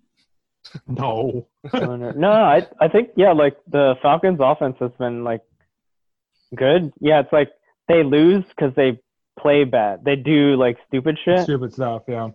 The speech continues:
Speaker 2: But, yeah,
Speaker 1: They
Speaker 2: like,
Speaker 1: make bad
Speaker 2: Matt
Speaker 1: mistakes
Speaker 2: Ryan
Speaker 1: late in the game.
Speaker 2: Yeah, when Matt Ryan's healthy, he still gets, like, four touchdowns and two hundred fifty yards, but they lose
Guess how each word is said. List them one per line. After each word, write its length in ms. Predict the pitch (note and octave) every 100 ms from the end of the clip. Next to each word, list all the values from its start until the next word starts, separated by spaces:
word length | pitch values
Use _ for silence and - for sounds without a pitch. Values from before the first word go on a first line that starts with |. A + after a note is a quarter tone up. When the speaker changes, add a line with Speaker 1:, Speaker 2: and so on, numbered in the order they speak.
| _ C3+
Speaker 2:
But, 200 | E3 D#3
yeah, 120 | E3
Speaker 1:
They 60 | D3
Speaker 2:
like, 120 | C3+
Speaker 1:
make 60 | C3+
bad 200 | D#3 D#3+
Speaker 2:
Matt 180 | E3 E3
Speaker 1:
mistakes 140 | D#3+
Speaker 2:
Ryan 60 | C#3+
Speaker 1:
late 160 | B2+
in 120 | B2
the 80 | A#2
game. 280 | A2+ A2+ A2+ _ _ _ D3
Speaker 2:
Yeah, 240 | C#3+ C3
when 300 | C3 C3 C3 C#3+
Matt 180 | C3+ C#3
Ryan's 240 | C#3 C3
healthy, 380 | D#3 D3+ D3 C#3
he 60 | C3+
still 160 | D3
gets, 200 | C3+ B2+
like, 180 | C3+ C3 -
four 160 | C#3 C3+
touchdowns 800 | C#3 C3 - B2+ B2 B2 B2
and 280 | A#2+ A#2 A#2+ _ _ _ _ _
two 80 | D3
hundred 260 | C3+ B2+ B2
fifty 220 | C3 B2+
yards, 440 | A#2 A#2+ C3 C3 -
but 100 | A#2
they 120 | B2+
lose 360 | A#2 A#2+ A2+